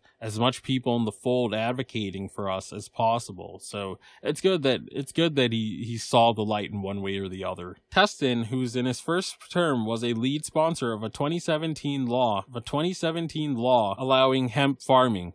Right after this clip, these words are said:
Releasing the medical marijuana bill with Testin were two Democrats who have long pushed for it. Senator Erpenbach of West Point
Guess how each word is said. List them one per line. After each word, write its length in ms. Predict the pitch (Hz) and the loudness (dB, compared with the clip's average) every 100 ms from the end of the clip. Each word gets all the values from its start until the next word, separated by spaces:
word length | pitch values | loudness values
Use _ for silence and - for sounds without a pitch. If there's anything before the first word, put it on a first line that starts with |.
| - | -2
Releasing 600 | 135 139 185 - 202 196 | 0 2 0 2 2 4
the 120 | 156 | 2
medical 720 | 147 127 57 120 139 147 147 160 | 2 0 -4 -2 0 0 0 0
marijuana 580 | 139 139 131 131 131 | 2 2 4 4 2
bill 300 | 117 131 127 | 2 2 4
with 200 | 117 113 | 2 -2
Testin 560 | - 143 - - 110 104 - - _ _ | 0 0 0 -4 -4 -4 -10 -20 _ _
were 440 | 165 135 127 123 123 | -4 2 4 4 2
two 560 | - - 180 190 196 | 0 2 4 4 0
Democrats 720 | 170 143 135 131 139 127 - - - _ _ _ | 2 2 2 2 2 2 -2 -12 -20 _ _ _
who 200 | 135 131 | 4 6
have 200 | 123 113 | 6 4
long 380 | 127 139 156 139 | 6 6 6 2
pushed 240 | 143 135 | 0 -2
for 180 | - 101 | -4 -4
it. 160 | 85 - _ | -4 -10 _
Senator 720 | - 147 151 170 180 175 - - | -4 0 2 2 2 0 0 0
Erpenbach 1400 | 147 156 139 120 113 - _ _ - _ - 131 120 - | 2 4 2 2 -2 -6 _ _ -20 _ 2 4 4 2
of 220 | - 117 | -6 -2
West 320 | 123 143 - | 2 2 0
Point 320 | - 117 104 | -2 0 -2